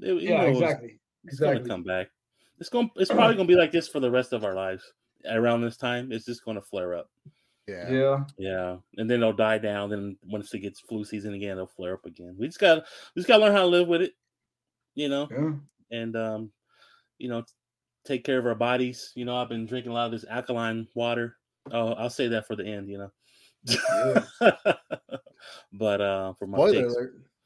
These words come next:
Speaker 1: But, um, yeah, man. Um, yeah, a lot of people been calling out for work, you know, being sick. Um, I know one guy
Speaker 2: Yeah.
Speaker 1: called out his son, his kids had covid,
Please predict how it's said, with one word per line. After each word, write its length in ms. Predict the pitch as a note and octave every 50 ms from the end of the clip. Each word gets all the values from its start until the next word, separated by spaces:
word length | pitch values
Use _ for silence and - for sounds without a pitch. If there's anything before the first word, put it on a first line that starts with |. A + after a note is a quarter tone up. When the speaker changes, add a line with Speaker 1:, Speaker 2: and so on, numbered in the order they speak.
| _ _ _ _ _ -
Speaker 1:
But, 300 | G2 F#2+ G#2+ G2+ G2+ F#2+
um, 340 | G2 G2 F#2+ F#2+ F#2 F#2+ F#2
yeah, 220 | B2+ F3+ C4 E4+ C#4+
man. 340 | B3 A#3+ B3 B3+ C4 C4+ B3 A3+ _ _ -
Um, 520 | C3 C3 C3+ C3 C3 C3 B2+ C3+ C3 B2 - _ _ _ _ _ _ _ _ _ _ _ - - - - - - _ -
yeah, 240 | G3+ G#3+ A#3 A#3+ A#3
a 20 |
lot 140 | G#3+ A3 A3
of 60 | A3
people 160 | A3+ A3+ G#3+
been 140 | F#3 G3 F#3
calling 260 | - G3+ F#3+ F#3+ F#3
out 180 | F3+ F3+ F3+ F3+
for 100 | E3 D3+
work, 260 | D#3+ F3 F3+ F3 - _ _
you 120 | - D#3 D3+
know, 120 | D#3 D3+
being 220 | D3 D#3+ D#3 D3
sick. 340 | D3 - - D3+ D#3 D3+ D3+ _ _ _ -
Um, 520 | G#2+ G#2 G2+ G2+ G2+ G2 G2 F#2+ G2 G2+ G2 _ _ _ _ A2
I 60 | B2+
know 100 | C#3 C3+
one 200 | B2+ C3 C3+ C3
guy 220 | B2 B2 B2 B2
Speaker 2:
Yeah. 60 | A#2 A2
Speaker 1:
called 260 | - B2 A2+ A2+ A2+
out 220 | A2 A2 G#2+ G#2 A2
his 180 | G#2+ G2+ -
son, 240 | - - A#2 A#2 G#2
his 160 | F#2+ G#2 - _
kids 260 | - C3+ B2+ B2 A#2+ B2
had 200 | A2+ G2 E2+ - _ _ _ _ -
covid, 280 | G#2 F#2+ F2+ F#2+ F#2